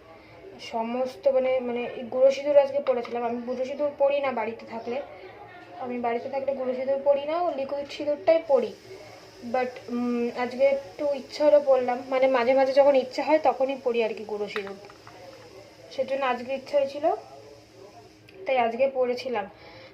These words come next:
আর হচ্ছে মুখ ধুয়ে আসলাম,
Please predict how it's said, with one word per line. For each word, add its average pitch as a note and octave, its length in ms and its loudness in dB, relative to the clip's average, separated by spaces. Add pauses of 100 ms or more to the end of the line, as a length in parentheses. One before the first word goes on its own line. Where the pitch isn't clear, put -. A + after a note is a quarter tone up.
(160)
আর G#3+ 220 -2
হচ্ছে A#3+ 460 0 (1500)
মুখ B3+ 220 0
ধুয়ে B3 260 2
আসলাম, D#4+ 320 -2